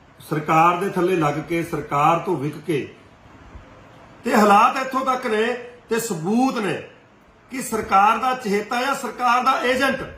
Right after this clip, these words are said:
ਜਿਹੜੀਆਂ ਦੂਜੀਆਂ ਪਾਰਟੀਆਂ ਨੂੰ, ਖਾਸ ਕਰਕੇ ਅਕਾਲੀ ਦਲ ਨੂੰ ਬਦਨਾਮ ਕਰਨ ਲਈ ਤੁਲਦਾ ਹੈ,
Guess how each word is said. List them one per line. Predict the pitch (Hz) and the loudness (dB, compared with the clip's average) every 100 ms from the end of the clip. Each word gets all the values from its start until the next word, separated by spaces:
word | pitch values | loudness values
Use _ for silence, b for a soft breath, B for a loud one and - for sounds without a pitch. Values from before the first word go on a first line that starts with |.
| - _ - - - - | -20 _ -20 -18 -18 -14
ਜਿਹੜੀਆਂ | 185 240 214 | -8 -6 -6
ਦੂਜੀਆਂ | 180 160 214 214 | -6 -6 -4 -4
ਪਾਰਟੀਆਂ | 214 196 196 214 | -2 -2 -2 -6
ਨੂੰ, | |
ਖਾਸ | 190 180 147 | -4 -4 -4
ਕਰਕੇ | 190 - 220 | -10 -8 -8
ਅਕਾਲੀ | 180 170 170 190 | -6 -4 -4 -4
ਦਲ | 190 190 | -4 -2
ਨੂੰ | 185 185 | -2 -4
ਬਦਨਾਮ | 165 160 160 170 | -4 -4 -4 -4
ਕਰਨ | 185 180 | -4 -4
ਲਈ | |
ਤੁਲਦਾ | 185 175 170 | -4 -4 -4
ਹੈ, | 175 190 - | -2 -4 -8